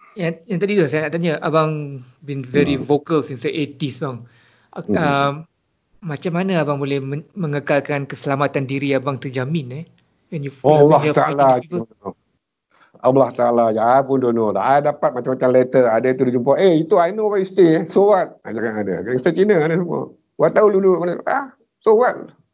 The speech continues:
Speaker 2: Apa lu mahu?" Dah takut lah, bro.
Speaker 1: Respect,
Speaker 2: Ah.
Speaker 1: abang.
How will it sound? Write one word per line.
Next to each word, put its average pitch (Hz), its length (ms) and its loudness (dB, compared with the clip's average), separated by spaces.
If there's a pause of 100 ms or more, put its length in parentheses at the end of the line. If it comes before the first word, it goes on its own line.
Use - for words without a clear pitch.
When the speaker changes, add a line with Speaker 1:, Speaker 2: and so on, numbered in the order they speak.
Speaker 2:
Apa 185 160 -2
lu 202 80 0
mahu?" 220 200 0 (1800)
Dah 165 160 2
takut 196 400 2
lah, 220 240 4
bro. 202 240 -4 (400)
Speaker 1:
Respect, 139 640 -6
Speaker 2:
Ah. 143 80 -6
Speaker 1:
abang. 120 260 -8